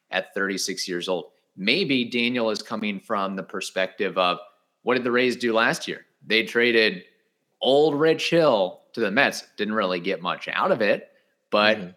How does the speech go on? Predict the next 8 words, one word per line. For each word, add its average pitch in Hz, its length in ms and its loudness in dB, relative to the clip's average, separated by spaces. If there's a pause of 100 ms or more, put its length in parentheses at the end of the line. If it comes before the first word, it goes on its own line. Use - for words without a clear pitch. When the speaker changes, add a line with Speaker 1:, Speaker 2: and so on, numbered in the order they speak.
(300)
Speaker 1:
I 117 160 6
wonder 131 680 2
if 110 500 0
that's 113 400 2
what 120 160 0
Daniel's 110 440 -2
thinking 110 500 -2
of. 101 420 0